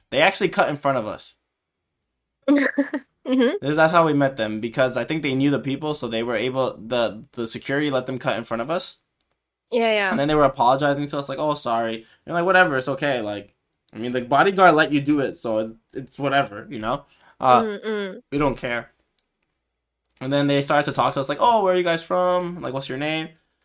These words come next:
Speaker 1: Uh, and we talked to them, and they were, they were cool, honestly. Like, they were cool.
Speaker 2: Mm.
Speaker 1: Uh, not all of them really knew English, but some, one of them kinda knew it,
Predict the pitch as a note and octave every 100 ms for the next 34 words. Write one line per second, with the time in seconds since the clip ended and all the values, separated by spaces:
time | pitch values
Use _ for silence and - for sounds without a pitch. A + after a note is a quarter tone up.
0 | _ _ _ _ A#2+ B2+ B2+ B2 A#2 A2+
1 | A2+ G#2 G2+ A#2+ A#2+ C#3+ C#3 D3 C#3 C3+
2 | C3+ B2 C3+ C#3+ C#3 G3+ A#3 B3+ G3 A2
3 | A#2+ C3 - D3 F3 - B2 B2 A#2+ D3
4 | D3 - _ B3 B3 A3+ G3 C#4+ _ -
5 | A2 A2 A2 G#2+ G#2+ G#2 A2+ D#3+ D3+ D#3
6 | D#3 C#3 C3+ C3+ C#3+ B2 C#3+ D3 C#3+ -
7 | A2 - - B2 C3+ C#3+ C3+ B2+ - B2
8 | C3 C3 C3+ C3+ -